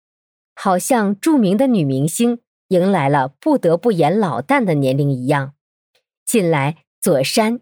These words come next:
也很不平静。佐山犹豫着，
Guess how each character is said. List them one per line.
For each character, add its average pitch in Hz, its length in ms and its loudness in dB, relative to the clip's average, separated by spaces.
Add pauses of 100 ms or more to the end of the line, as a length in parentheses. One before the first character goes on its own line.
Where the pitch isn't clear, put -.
也 170 200 2
很 143 240 -4
不 139 160 -2
平 131 300 -4
静。 147 300 -2 (920)
佐 190 220 2
山 226 260 0
犹 175 220 2
豫 202 200 0
着， 135 320 -4